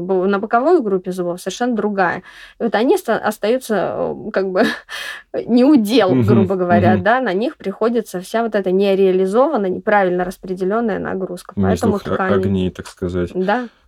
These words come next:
Speaker 2: Да, очень интересно. А, вот такой вопрос. Э, э, скажите, а есть ли связь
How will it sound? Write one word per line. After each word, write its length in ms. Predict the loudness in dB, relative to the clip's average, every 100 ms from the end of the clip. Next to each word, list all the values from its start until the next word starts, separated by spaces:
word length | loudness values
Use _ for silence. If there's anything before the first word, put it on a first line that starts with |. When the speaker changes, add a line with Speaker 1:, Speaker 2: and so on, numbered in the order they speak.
| _ _
Speaker 2:
Да, 260 | 0 4 4
очень 320 | 2 0 2
интересно. 540 | 2 2 0 0 -2 -6 -10 -8
А, 560 | 0 4 4 4 4 4
вот 180 | 2 -2
такой 260 | -4 0 2
вопрос. 640 | 2 2 0 0 -6 -6
Э, 760 | -2 0 2 2 2 0 0 -4
э, 520 | -6 -8 -6 -6 -6
скажите, 400 | -6 -2 -2 0
а 20 | -2
есть 400 | 0 0 -2 -2
ли 100 | -4
связь 760 | -2 0 2 2 -2 -12 -20